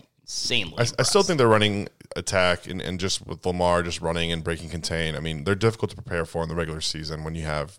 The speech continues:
Speaker 2: you know, four days to install. Um, I still think they could be productive in the regular season, but this, to me, just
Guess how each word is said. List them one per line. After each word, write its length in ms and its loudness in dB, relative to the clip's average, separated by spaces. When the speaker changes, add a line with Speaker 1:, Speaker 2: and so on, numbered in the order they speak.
Speaker 2:
you 80 -12
know, 80 -10
four 260 0
days 240 -2
to 60 -10
install. 520 -8
Um, 320 -4
I 100 -2
still 180 0
think 200 -4
they 240 0
could 280 -8
be 460 -8
productive 540 -2
in 60 -2
the 80 2
regular 260 2
season, 420 0
but 160 0
this, 240 2
to 140 -4
me, 400 2
just 280 -4